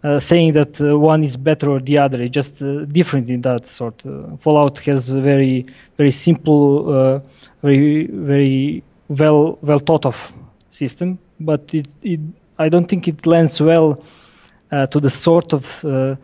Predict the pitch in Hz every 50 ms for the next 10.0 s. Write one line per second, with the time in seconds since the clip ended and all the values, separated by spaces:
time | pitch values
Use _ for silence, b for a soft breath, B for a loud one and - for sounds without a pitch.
0 | b b b b b b - 151 143 139 151 156 151 147 143 139 135 131 131 135
1 | 143 147 135 160 160 - 151 147 143 139 127 127 127 123 120 113 110 - - -
2 | _ - 135 131 131 127 139 165 - - 180 180 - 208 196 196 233 247 196 202
3 | 196 - 208 190 185 175 170 151 - 165 160 147 - 180 165 147 156 143 160 165
4 | 151 143 123 131 - - 170 175 160 139 123 110 104 - 131 117 117 120 131 123
5 | - 147 139 127 135 139 139 139 139 143 B B B B - - 170 160 - 170
6 | 156 151 143 - 156 143 - 170 165 156 143 143 160 143 - - 156 147 143 139
7 | - 165 156 143 123 - - - 117 127 135 _ _ - 127 123 123 131 156 -
8 | 143 139 147 151 143 - - 165 151 165 175 156 - - 175 165 147 131 - b
9 | b b b b b b b b b b b _ - 143 147 151 147 - 143 -